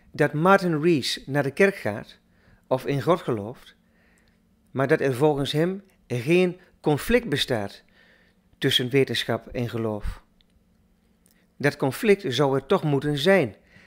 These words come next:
als de wetenschap het niet bestaan van God bewijst. Maar Stenger doet amper een poging om te bewijzen dat God niet bestaat. Zijn eigenlijke standpunt is dat de wetenschap niet kan bewijzen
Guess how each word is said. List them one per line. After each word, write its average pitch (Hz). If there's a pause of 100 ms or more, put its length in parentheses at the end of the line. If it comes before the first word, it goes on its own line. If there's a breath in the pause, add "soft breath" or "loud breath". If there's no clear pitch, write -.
(180 soft breath)
als 131
de 135
wetenschap 139
het 127
niet 131
bestaan 131
van 117
God 120 (120)
bewijst. 117 (800 loud breath)
Maar 131
Stenger 180 (260 soft breath)
doet 131
amper 214
een 196
poging 185
om 175
te 175
bewijzen 165 (240 soft breath)
dat 147
God 180
niet 175
bestaat. 156 (880)
Zijn 131
eigenlijke 185
standpunt 117
is - (520 soft breath)
dat 131
de 131
wetenschap 170
niet 180
kan 160
bewijzen 131